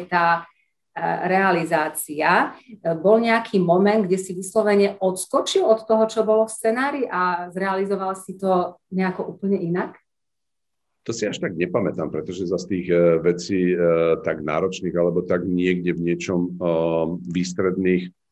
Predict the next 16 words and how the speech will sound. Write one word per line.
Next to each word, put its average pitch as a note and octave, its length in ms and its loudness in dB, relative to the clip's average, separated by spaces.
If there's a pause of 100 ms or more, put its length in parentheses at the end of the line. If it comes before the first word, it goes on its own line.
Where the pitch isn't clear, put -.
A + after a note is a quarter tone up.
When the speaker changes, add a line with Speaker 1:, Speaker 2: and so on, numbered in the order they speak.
(140)
Speaker 2:
nebolo. G2 400 2
Práve A2 300 4
niekde G#2+ 340 0
som G#2+ 240 -4
bol G2 240 4
ako F#2 160 -4
prekvapený. F#2+ 640 -2 (240)
Boli F2+ 240 2
časti, F#2+ 400 -4
kedy F#2 300 4
som F#2+ 420 -2
sa G#2 160 4
ja F#2+ 80 6
musel F#2+ 400 0
pýtať, F#2 320 -2
že F#2 160 -2